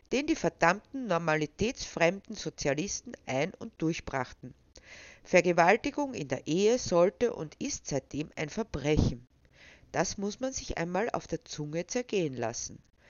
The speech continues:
speziell als Ormel Normel. Wie kann denn bitte Vergewaltigung in der Ehe ein Verbrechen sein? Wie kann das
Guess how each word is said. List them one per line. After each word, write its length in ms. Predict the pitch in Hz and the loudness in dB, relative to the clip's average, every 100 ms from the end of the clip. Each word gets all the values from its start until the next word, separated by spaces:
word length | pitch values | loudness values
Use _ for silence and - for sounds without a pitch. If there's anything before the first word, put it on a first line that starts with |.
| - _ | -20 _
speziell 600 | - 156 - 160 131 175 | -8 -8 -2 0 2 0
als 200 | - 233 | -2 -2
Ormel 380 | - 135 131 175 | -2 -2 -2 -4
Normel. 500 | 190 135 113 113 120 _ _ _ - - - _ - | -2 -2 -2 -8 -12 _ _ _ -20 -20 -20 _ -6
Wie 140 | 165 | -6
kann 420 | - - 156 185 254 | -6 0 2 2 0
denn 180 | 294 | -8
bitte 340 | - 190 - 311 | -8 -10 -8 -6
Vergewaltigung 1000 | - 160 151 - 139 - 220 - 262 226 | -4 -4 -4 -4 -4 -2 -4 -6 -8 -8
in 120 | 160 | -4
der 200 | 135 - | -4 -4
Ehe 400 | 127 139 185 - | -6 -2 -2 -4
ein 120 | 185 | -10
Verbrechen 640 | - 185 175 208 - - | -10 -10 -8 -8 -8 -8
sein? 360 | 220 139 117 127 _ _ _ - - - - | -6 -6 -6 -10 _ _ _ -20 -20 -18 -6
Wie 120 | 202 | -4
kann 260 | - 190 190 | 2 2 4
das 200 | 175 | 0